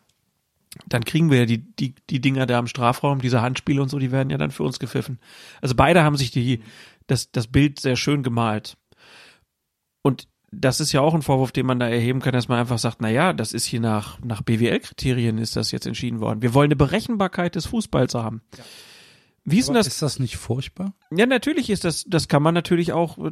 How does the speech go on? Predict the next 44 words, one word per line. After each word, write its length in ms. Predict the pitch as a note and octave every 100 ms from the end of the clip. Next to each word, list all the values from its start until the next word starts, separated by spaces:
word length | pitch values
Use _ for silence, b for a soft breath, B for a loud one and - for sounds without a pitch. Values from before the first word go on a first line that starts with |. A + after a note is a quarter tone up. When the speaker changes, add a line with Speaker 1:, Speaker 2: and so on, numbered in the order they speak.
| F#3 -
Speaker 1:
total 360 | D3+ E3 F3
kritisch 420 | - A#3 A3+ -
sehen, 260 | C3+ A2 G2+ - _
ne? 280 | - F3+ A3 - B B B B B B _ _ _ _ _ -
Ich 120 | -
glaub 220 | D3+ F3+
aber, 180 | G3 E3+
aber 160 | D#3+
auch, 160 | D3+ - _ _ -
wir 220 | C#3 C3
sind 240 | C#3 G3+ E3
halt 180 | E3+
in 220 | - D3 -
einer 260 | D3 D#3
digitalen 680 | B2 D3+ D3+ C#3+ C#3+ C3+ B2+
Welt 240 | A#2 C3 -
jetzt 380 | B3+ - -
und 360 | F4 - D3+ D3+ _ _ _
wir 260 | C#3 C#3 C3+
haben 320 | C#3+ E3 E3+
die 100 | C#3+
Möglichkeit, 880 | C3+ C3 - E3 - E3+ F3+ - - b b b b b b b _
sehr 300 | - A#2+ D3
schnell 640 | G#3+ D3+ C3+ D3 F3 G#3+ A3 _ D#4
zu 160 | - D3+
erfahren, 460 | C3+ - C3+ E3 -
ob 200 | C3+ -
da 80 |
eine 100 | C#3
Entscheidung 320 | B2+ C3+ C3 B2+
richtig 260 | B2+ C3+
oder 120 | B2
falsch 280 | A#2+ - -
ist. 220 | B2 - -
Und 180 | B2
wir 140 | B2+ A2
haben 220 | C#3+ D#3
sonst, 360 | B2+ D3+ F3 C#3
wenn 140 | C3
wir 80 | C3
diesen 300 | A#2 A2+ A2+
Videobeweis 460 | D3 C3 A#2 A2
nicht 280 | C#3 G#3 -
haben, 360 | E3 E3+ F#3+